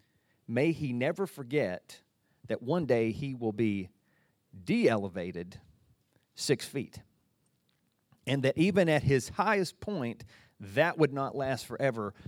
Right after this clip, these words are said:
but his lowest point was coming very soon. Now, again,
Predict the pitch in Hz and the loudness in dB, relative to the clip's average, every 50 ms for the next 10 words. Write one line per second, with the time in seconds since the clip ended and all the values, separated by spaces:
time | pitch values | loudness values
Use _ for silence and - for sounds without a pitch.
0 | - _ _ 113 107 120 147 131 110 113 117 127 139 156 120 110 - - - 123 | -18 _ _ -2 0 0 0 0 -2 -2 2 4 4 4 4 2 -2 -4 -6 -6
1 | 117 110 - 107 104 - - - 123 113 110 101 98 98 - - _ _ _ _ | -6 -6 -6 -8 -10 -10 -8 -6 -4 -4 -4 -4 -6 -8 -12 -16 _ _ _ _
2 | _ _ _ _ _ _ _ _ - 92 85 95 117 123 123 117 104 101 - - | _ _ _ _ _ _ _ _ -20 -16 -4 0 2 2 2 2 0 -2 -4 -8
3 | 107 95 82 76 67 - - - _ _ _ _ _ _ _ _ _ _ _ _ | -8 -8 -8 -10 -12 -16 -20 -20 _ _ _ _ _ _ _ _ _ _ _ _
4 | _ _ _ _ 170 165 151 139 135 151 123 101 76 76 - - | _ _ _ _ 2 2 2 4 4 2 2 2 0 -4 -10 -16